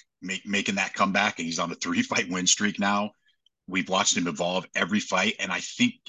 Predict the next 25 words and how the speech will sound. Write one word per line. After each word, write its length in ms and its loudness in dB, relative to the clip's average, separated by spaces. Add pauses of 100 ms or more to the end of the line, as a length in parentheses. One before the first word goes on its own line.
I 140 2
think 360 -2
after 300 2
that 200 0
last 460 2
one, 220 -2
you 140 -2
saw 240 4
his 140 -2
confidence 460 -6
really 520 -4
start 280 -2
to 60 -10
rise. 380 -8
He's 160 -2
like, 260 -6
"Okay, 360 -2
like, 280 -6 (500)
I 60 2
don't 180 4
think, 440 4
you 100 -2
know, 100 4
I, 120 4 (160)
I, 80 0